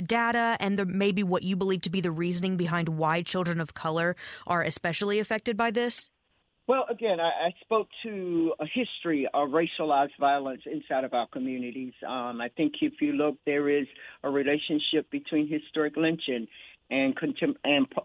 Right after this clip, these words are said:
Speaker 2: corporal punishment in contemporary public schools. Um, when we look at the data across Mississippi, tw-, over twenty thousand children were corporally punished in the year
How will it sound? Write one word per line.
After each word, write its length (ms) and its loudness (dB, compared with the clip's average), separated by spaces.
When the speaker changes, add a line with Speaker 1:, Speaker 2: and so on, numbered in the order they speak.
Speaker 2:
corporal 300 -2
punishment 480 2
in 80 -2
contemporary 840 0
public 280 2
schools. 420 0
Um, 600 2
when 260 4
we 140 4
look 220 2
at 200 2
the 80 -4
data 320 4
across 400 -2
Mississippi, 760 -4
tw-, 200 -4
over 240 4
twenty 500 -6
thousand 560 2
children 420 -2
were 300 -4
corporally 420 -4
punished 480 -2
in 160 2
the 80 4
year 300 2